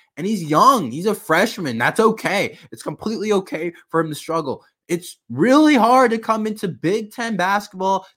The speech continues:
tough basketball against grown men that are strong, that have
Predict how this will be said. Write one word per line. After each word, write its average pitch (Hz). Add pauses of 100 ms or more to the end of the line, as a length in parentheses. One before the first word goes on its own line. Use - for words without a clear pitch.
tough 196
basketball 190
against 165
grown 185
men 196 (340)
that 117
are 104
strong, 208 (420)
that 127
have 117